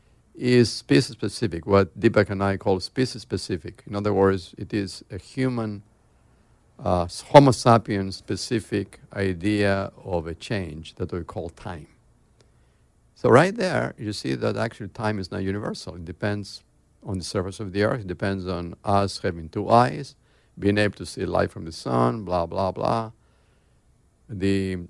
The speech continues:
lunar cycle, uh, waking up and falling asleep, all these things. And we put it all together and we call it time. But it's just a bunch of experiences.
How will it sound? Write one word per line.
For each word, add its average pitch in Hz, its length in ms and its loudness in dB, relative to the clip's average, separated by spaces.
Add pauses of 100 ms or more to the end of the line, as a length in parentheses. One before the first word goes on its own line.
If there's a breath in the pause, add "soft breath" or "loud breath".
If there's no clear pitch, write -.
(300)
lunar 104 440 2
cycle, 110 880 2
uh, 95 400 -12
waking 107 400 6
up 107 300 8
and 90 160 -4
falling 107 280 2
asleep, 101 680 -4
all 131 240 6
these 120 200 -8
things. 85 380 -8 (540)
And 104 120 -4
we 101 80 2
put 123 200 0
it - 20 6
all 113 140 6
together 101 400 2
and 98 80 -4
we 92 60 -4
call 98 220 2
it 95 120 -4
time. 85 380 -6 (520)
But 120 180 6
it's 117 100 -6
just 165 180 -4
a 110 40 -10
bunch 113 220 4
of 104 60 -6
experiences. - 760 -10